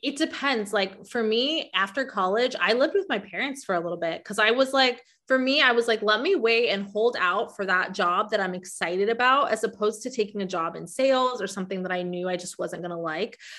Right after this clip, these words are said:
So I think, like, if you have the ability to, like, live with parents or leave a job, th-, I mean, that is, that is great, 'cause then you can really put a lot of, like, focus on what you wanna do.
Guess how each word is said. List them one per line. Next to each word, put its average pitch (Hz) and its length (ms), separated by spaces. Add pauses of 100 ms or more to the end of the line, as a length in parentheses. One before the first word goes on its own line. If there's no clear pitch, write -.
(160)
So 247 300
I 220 100
think, 269 300
like, 381 200
if 208 140
you 262 240 (160)
have 196 380
the 214 80
ability 175 400
to, 196 140
like, 175 200
live 190 180
with 190 160
parents 180 520
or 170 400 (160)
leave 202 260
a 220 60
job, 185 500 (920)
th-, - 100
I 214 60
mean, 220 160
that 214 200
is, 208 280
that 202 180
is 208 160
great, 202 220
'cause 202 120
then 202 140
you 196 80
can 196 180
really 175 240
put 180 400
a 180 80
lot 175 200
of, 180 120
like, 180 160
focus 180 420
on 180 240
what 175 200
you 185 100
wanna 180 220
do. 185 520